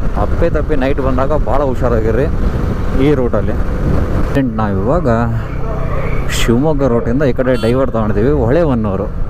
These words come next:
So, ಗ್ರಾಮ ದೇವತೆ ಹೊಳೆಹೊನ್ನೂರು, ಆ, ದೇವಸ್ಥಾನ, ಗ್ರಾಮ ದೇವತೆ. ಒಂದ್ಸರಿ ಸಪ್ರೇಟ್ ವ್ಲಾಗ್ ಮಾಡೋಣ. ಹೆಂಗ್ ಗೊತ್ತಾ, ಫ್ರೀ ಆಗಿರ್ಬೇಕು. ಈ ಕಡೆ ಬಂದಾಗ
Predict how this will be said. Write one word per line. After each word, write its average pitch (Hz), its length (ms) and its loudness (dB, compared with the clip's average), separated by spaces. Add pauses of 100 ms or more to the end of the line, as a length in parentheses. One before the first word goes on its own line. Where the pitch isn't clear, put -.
(240)
So, - 200 -2 (400)
ಗ್ರಾಮ 131 280 0
ದೇವತೆ 131 340 0
ಹೊಳೆಹೊನ್ನೂರು, 113 760 0
ಆ, - 600 -2 (600)
ದೇವಸ್ಥಾನ, 117 480 0 (1800)
ಗ್ರಾಮ 110 360 2
ದೇವತೆ. 110 340 0 (1300)
ಒಂದ್ಸರಿ 143 460 0
ಸಪ್ರೇಟ್ 131 380 0
ವ್ಲಾಗ್ 110 340 0
ಮಾಡೋಣ. 98 320 0 (1300)
ಹೆಂಗ್ 139 160 2
ಗೊತ್ತಾ, 127 300 0
ಫ್ರೀ 151 580 0
ಆಗಿರ್ಬೇಕು. 135 520 0
ಈ 120 40 0
ಕಡೆ 120 120 0
ಬಂದಾಗ 110 420 0